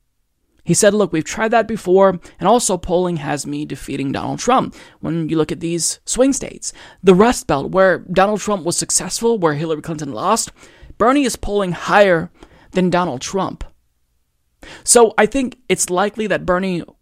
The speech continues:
would probably win the popular vote, vote, as did Hillary Clinton. But what we really need is him to win the right states.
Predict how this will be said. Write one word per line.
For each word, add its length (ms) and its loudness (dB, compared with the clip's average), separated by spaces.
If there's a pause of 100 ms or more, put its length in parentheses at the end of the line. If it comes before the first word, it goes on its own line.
would 160 4
probably 400 -4
win 380 -2
the 80 2
popular 480 -4
vote, 340 2 (120)
vote, 360 6
as 220 0
did 100 -2
Hillary 300 0
Clinton. 400 -2 (320)
But 120 6
what 160 6
we 140 -4
really 240 0
need 220 -2
is 140 -6
him 320 -6 (100)
to 100 0
win 240 2
the 80 2
right 260 2
states. 560 -4